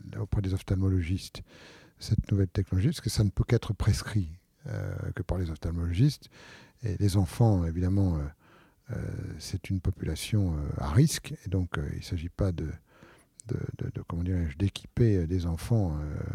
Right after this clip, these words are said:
ça ne peut qu'être, euh, sur l'ordre, euh, et la, et la recommandation et la prescription d'un ophtalmologiste. D'autres verriers, euh, ont, ont fait le même travail avec des tec-, avec des technologies voisines, euh, des fabricants de contactologie également,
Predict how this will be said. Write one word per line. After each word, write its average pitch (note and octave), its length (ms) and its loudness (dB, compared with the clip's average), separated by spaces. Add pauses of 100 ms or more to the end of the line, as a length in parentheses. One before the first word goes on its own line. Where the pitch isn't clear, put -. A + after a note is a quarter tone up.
(760)
ça - 180 -4
ne F2+ 60 0
peut - 160 6
qu'être, C3 380 4
euh, E2 440 -4
sur F2 280 -8
l'ordre, F#2+ 540 0 (1040)
euh, G2 300 -8
et - 20 -8
la, E2 260 -8
et G#2 40 -4
la F2+ 100 0
recommandation F#2+ 680 0
et - 20 4
la G2+ 80 2
prescription G2+ 500 -2
d'un G#2 80 2
ophtalmologiste. F#2+ 680 -4
D'autres B2+ 280 4
verriers, A#2 340 6
euh, F2+ 340 0 (220)
ont, G1+ 160 -6 (880)
ont F2+ 40 -6
fait - 260 0
le F#2 100 0
même F2+ 160 -2
travail G2 320 2
avec A#2 160 2
des F#2+ 80 -6
tec-, - 320 0
avec G2+ 200 0
des G2 120 -4
technologies G2 640 -2
voisines, A#2 600 2
euh, G2 580 0
des G2 480 -6
fabricants A2+ 440 2
de G#2+ 40 0
contactologie G#2 640 4
également, F#2+ 460 0